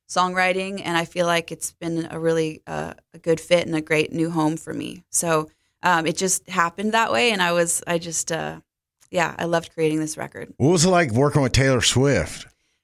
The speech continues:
Speaker 1: She's awesome. You know, uh, oh gosh, we wrote that song so many years ago. We wrote it here in Nashville, and she really is just this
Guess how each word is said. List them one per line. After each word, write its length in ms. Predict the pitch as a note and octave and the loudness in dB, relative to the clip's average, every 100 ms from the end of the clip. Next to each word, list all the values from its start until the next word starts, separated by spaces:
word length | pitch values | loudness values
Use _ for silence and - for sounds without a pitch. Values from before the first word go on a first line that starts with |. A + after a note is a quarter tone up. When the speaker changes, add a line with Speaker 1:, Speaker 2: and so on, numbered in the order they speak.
| _ | _
Speaker 1:
She's 280 | - C4+ A3+ | 0 2 4
awesome. 460 | D#3+ D#3 E3+ D#3 | 2 0 0 0
You 80 | F3 | 2
know, 180 | G3+ F#3+ | 2 2
uh, 160 | - F3+ - F3+ _ - | 2 -2 -6 -20 _ -18
oh 80 | E3 | -8
gosh, 280 | E3+ E3 - | -2 -2 -2
we 120 | F3 | 0
wrote 200 | F3 D#3+ | 0 0
that 280 | E3 D#3+ - | 0 0 -2
song 420 | - D#3+ D#3 D#3 | -2 0 0 0
so 200 | - F3+ | -4 -4
many 140 | E3+ D#3 | 0 2
years 200 | E3 E3 | 0 0
ago. 140 | D#3+ | 0
We 100 | D#3+ | 2
wrote 160 | G3 G#3 | 4 2
it 60 | |
here 160 | F#3+ F#3 | 2 2
in 60 | |
Nashville, 460 | E3+ D#3 F3 D#3+ D#3 | 4 2 2 0 0
and 160 | - F3 | 0 0
she 240 | - A3+ | 0 0
really 400 | A3 F#3 F#3+ A3 | 2 2 4 2
is 280 | E3+ F3+ F#3 | 2 0 -2
just 240 | F#3+ - | -6 -4
this 320 | F3+ D#3+ - | 0 0 0